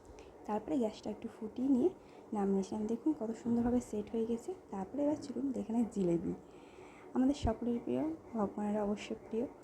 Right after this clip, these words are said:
তো এখানে জিলেবিটা আমি কলাই ডাল আগের দিন আমি ভিজিয়ে রেখেছিলাম। এবার সেটা মিশিয়ে ফাইন পেস্ট তৈরি করে হাতের সাহায্যে ভালো করে ফেটিয়ে নিয়েছিলাম।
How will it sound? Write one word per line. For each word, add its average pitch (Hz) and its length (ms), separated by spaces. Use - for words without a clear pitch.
তো - 120
এখানে 254 240
জিলেবিটা 220 380
আমি 277 140
কলাই 202 300
ডাল 226 200
আগের 202 260
দিন 240 160
আমি 277 120
ভিজিয়ে 196 360
রেখেছিলাম। 190 440
এবার 226 220
সেটা 247 240
মিশিয়ে 202 360
ফাইন 196 300
পেস্ট 196 300
তৈরি 196 320
করে 320 140
হাতের 220 300
সাহায্যে 294 300
ভালো 196 180
করে 254 180
ফেটিয়ে 190 380
নিয়েছিলাম। 196 400